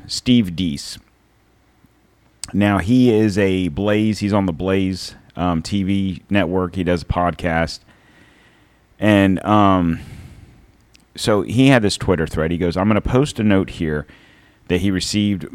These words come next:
uh, the, this, this morning." So this was actually yesterday,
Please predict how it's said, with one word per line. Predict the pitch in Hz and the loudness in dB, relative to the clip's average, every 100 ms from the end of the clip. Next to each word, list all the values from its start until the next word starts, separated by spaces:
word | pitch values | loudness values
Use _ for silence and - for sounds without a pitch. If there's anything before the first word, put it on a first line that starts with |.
| 92 - | -12 -6
uh, | 87 82 | -4 -2
the, | 82 95 - - - - _ _ _ - | -2 -2 -4 -16 -16 -20 _ _ _ -2
this, | 107 - | -2 -2
this | 101 113 - | 0 0 2
morning." | 101 87 87 | 2 2 0
So | 95 | 0
this | 104 98 | 0 0
was | 90 | 2
actually | 95 - 98 92 69 - | 2 0 -2 -2 -4 -8
yesterday, | 92 95 - 71 69 | -2 -2 -2 -8 -8